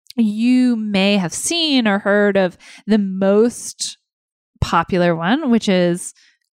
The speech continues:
her category, clothing. And you gather all of your clothes from your dressers, from your closets, and you pile it up on the bed, starting with a piece of clothing that you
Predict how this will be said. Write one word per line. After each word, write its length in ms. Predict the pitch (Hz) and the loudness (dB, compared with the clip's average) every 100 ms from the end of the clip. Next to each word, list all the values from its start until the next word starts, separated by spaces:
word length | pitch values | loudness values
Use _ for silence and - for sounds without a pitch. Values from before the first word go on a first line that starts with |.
| _ _ _ _ _ | _ _ _ _ _
her 300 | - - 220 | -12 -2 -2
category, 800 | 220 220 202 202 185 185 180 190 214 | 0 -2 -2 0 2 2 2 -2 -6
clothing. 760 | - - 165 139 143 - 254 302 _ - _ _ - | -10 -2 0 0 -2 -2 -4 -6 _ -20 _ _ -4
And 540 | 214 208 196 190 190 - | 0 2 0 0 -2 -4
you 160 | 202 | -4
gather 480 | 202 208 190 190 185 - | -2 0 0 0 -2 -4
all 400 | 214 233 247 247 | -2 0 2 2
of 100 | 247 | 2
your 120 | 233 220 | 0 0
clothes 400 | - 175 160 - | 0 0 0 -2
from 180 | 160 | -4
your 140 | 165 165 | 0 -2
dressers, 600 | - 277 269 262 240 - | 0 0 0 0 0 0
from 80 | 208 | -2
your 100 | 185 | -2
closets, 580 | - 202 196 196 196 - | 0 0 2 0 -2 -2
and 80 | 202 | 0
you 100 | 196 | 0
pile 320 | - 233 247 | 0 0 2
it 60 | 247 | 2
up 100 | 240 | 0
on 100 | 220 | 0
the 80 | 202 | 0
bed, 380 | 170 156 202 320 _ _ _ _ | 0 0 0 -4 _ _ _ _
starting 520 | - - 233 247 262 | -10 -2 0 0 0
with 180 | 247 226 | 0 -2
a 60 | 226 | -2
piece 300 | - 247 - | 0 0 0
of 120 | 247 | -4
clothing 600 | - 190 165 170 208 269 _ _ _ - | -2 0 2 2 -2 -4 _ _ _ -6
that 360 | 196 196 175 - - - - _ | 0 0 0 -4 -12 -12 -14 _
you 240 | 208 214 | -2 -2